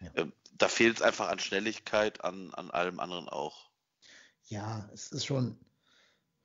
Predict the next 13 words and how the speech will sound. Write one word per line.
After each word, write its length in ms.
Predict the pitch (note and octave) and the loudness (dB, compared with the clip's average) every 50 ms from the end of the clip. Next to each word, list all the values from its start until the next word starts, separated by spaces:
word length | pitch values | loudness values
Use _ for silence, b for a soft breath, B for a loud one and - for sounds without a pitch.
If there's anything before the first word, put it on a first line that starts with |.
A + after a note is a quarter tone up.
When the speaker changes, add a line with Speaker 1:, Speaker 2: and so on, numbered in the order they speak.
| _ _ _ _ | _ _ _ _
Speaker 1:
fast 320 | - F3 G3 - - - | 4 6 6 4 2 0
ein 100 | A3 F3+ | 2 2
bisschen 300 | D#3 F#3+ F3+ - - F3 | 4 2 2 2 2 0
schockierend, 520 | - - D#3+ - - - F#3 G3 G3 F3 - | 2 0 -2 -4 -2 2 4 4 4 4 2
wie 60 | D3+ | 0
sehr 220 | B2+ A#2+ D3 D#3+ | 0 2 2 4
der 160 | F3 F3 - - | 4 2 2 0
abgebaut 460 | - - - E3+ F3 E3+ F#3 F3+ - | -2 -4 0 2 2 2 2 2 0
hat 220 | F#3 F#3 - - | 0 -2 -2 -4
an 120 | E3 D#3 D3 | -4 -2 -2
Schnelligkeit, 600 | - - E3 E3+ E3+ D#3+ - - E3+ F3 D#3 D3 | -2 0 0 0 0 0 0 0 0 0 0 0
ne? 200 | C3+ C#3+ E3 D#3 | 0 0 0 0
Also, 320 | C#3 B2 C3+ B2+ C3+ b | 0 0 -2 -2 -4 b